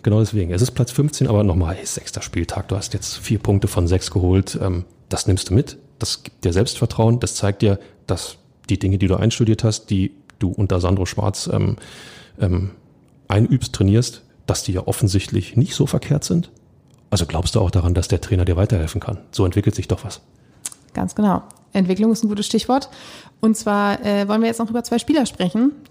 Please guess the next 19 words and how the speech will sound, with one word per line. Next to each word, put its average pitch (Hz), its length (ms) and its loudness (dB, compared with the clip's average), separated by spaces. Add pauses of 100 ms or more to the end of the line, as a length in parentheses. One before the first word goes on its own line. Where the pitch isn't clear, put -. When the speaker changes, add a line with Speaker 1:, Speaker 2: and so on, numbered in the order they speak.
Speaker 2:
die 180 340 2
besonders 180 640 -2
aufgefallen 190 540 2
sind. 247 220 4
Über 208 120 0
den 196 140 4
einen 208 320 2
haben 226 140 4
wir 240 60 4
gerade 202 240 0
schon 196 120 -2
ein 202 120 2
wenig 220 220 2
gesprochen 196 380 2
und 190 140 0
das - 100 -8
war 196 80 0
Marco 185 260 0
Richter. 185 380 -2